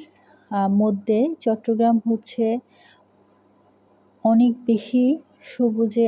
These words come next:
আচ্ছাদিত একটা জায়গা। বিশেষ করে চট্টগ্রাম শহরকে যদি বাদ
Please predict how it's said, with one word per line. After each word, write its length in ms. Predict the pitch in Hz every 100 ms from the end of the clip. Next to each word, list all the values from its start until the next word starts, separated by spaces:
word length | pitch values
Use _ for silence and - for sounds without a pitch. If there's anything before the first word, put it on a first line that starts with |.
| -
আচ্ছাদিত 680 | 190 185 - 214 208 214 208 226 285
একটা 400 | 190 - - 185 202 - _ _ _ 196
জায়গা। 460 | 185 185 180 196 220 320 _ _ _ _ _ _ _ _ _ _ _ _ _ _ _ _ _ _ _ _ _ _ 202
বিশেষ 360 | 214 - 226 -
করে 340 | 226 220 220 226 220
চট্টগ্রাম 560 | - 208 214 214 220 220
শহরকে 640 | - 220 208 214 233 254 247
যদি 240 | 254 254
বাদ 280 | 220 202